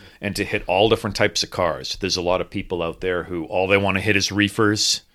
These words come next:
or all they wanna hit is auto racks or box cars,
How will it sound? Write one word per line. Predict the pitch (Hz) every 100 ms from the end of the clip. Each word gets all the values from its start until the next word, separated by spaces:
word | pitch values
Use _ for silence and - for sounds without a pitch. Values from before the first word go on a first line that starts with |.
| _ - 78 - -
or | - 87
all | 80
they | 98
wanna | 95 98
hit | 104
is | 98 90
auto | 90 95
racks | 95 92 92 87 -
or | 80
box | 92 90 -
cars, | - 95 87 85 87 -